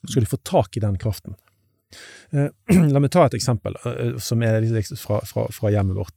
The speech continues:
da. Eh, eh, vi var jo på T V i går, Andreas, så da, da nevnte jeg dette.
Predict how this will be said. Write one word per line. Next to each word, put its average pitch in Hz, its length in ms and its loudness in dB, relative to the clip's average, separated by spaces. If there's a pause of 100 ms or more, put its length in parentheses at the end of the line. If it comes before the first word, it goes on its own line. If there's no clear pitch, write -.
da. 101 60 -8 (680)
Eh, 117 220 2 (500)
eh, 101 380 0
vi 110 180 2
var 117 140 6
jo - 80 -2
på 110 80 -2
T 113 140 6
V 120 100 4
i 110 80 4
går, 98 240 0 (160)
Andreas, 98 400 0
så 110 80 -2
da, 117 160 0
da 113 100 0
nevnte 110 380 2
jeg 104 80 2
dette. 101 240 -2